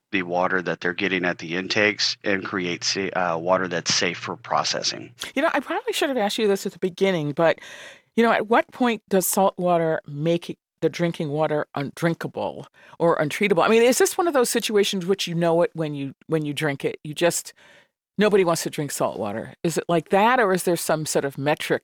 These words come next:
Speaker 2: that you use?
Speaker 1: So the, the standard is you, you don't want water that has two hundred and fifty parts per million of chloride to water. And so each facility will be taking daily readings, um, and that will help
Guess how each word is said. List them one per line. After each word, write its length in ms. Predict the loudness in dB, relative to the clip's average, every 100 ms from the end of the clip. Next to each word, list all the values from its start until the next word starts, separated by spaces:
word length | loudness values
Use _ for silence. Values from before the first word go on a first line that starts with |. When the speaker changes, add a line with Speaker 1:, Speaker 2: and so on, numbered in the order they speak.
| _
Speaker 2:
that 180 | -4 -4
you 280 | -8 -8 -8
use? 600 | -6 -8 -10 -14 -16 -20 _ -20 -20 _
Speaker 1:
So 140 | -2
the, 260 | 2 2 0 -2
the 100 | -4
standard 480 | 0 2 2 4 4
is 420 | 4 2 0 -4
you, 160 | -6 -10 -8
you 120 | -6 -4
don't 320 | 0 2 2
want 240 | 0 0
water 320 | 2 2 2
that 180 | 0 0
has 280 | 0 -2 -4
two 180 | -6 -4
hundred 240 | 0 0
and 120 | 0
fifty 300 | -4 -6 -6
parts 580 | -8 -4 -2 -2 -4 -8 -10
per 160 | -4 -2
million 420 | 0 0 -2 -4
of 160 | -8
chloride 560 | -6 -2 0 2 2 0
to 100 | -6
water. 420 | -4 -2 -2 -4 -10 -16 -18 -6
And 160 | -4 -2
so 440 | 0 2 2 -2 -2
each 300 | -4 -2 -2
facility 640 | 0 0 2 0 0 -2
will 160 | -6
be 100 | -10
taking 400 | -6 -6 -4 -6
daily 300 | -6 -6 -4
readings, 600 | -4 -4 -4 -6 -8 -8 -8
um, 460 | -6 -4 -6 -8 -12 -4
and 400 | -2 0 -2 -6 -14 -20 -20 -8
that 220 | 0 0 2
will 320 | 0 0 -4 -6
help 260 | -2 -2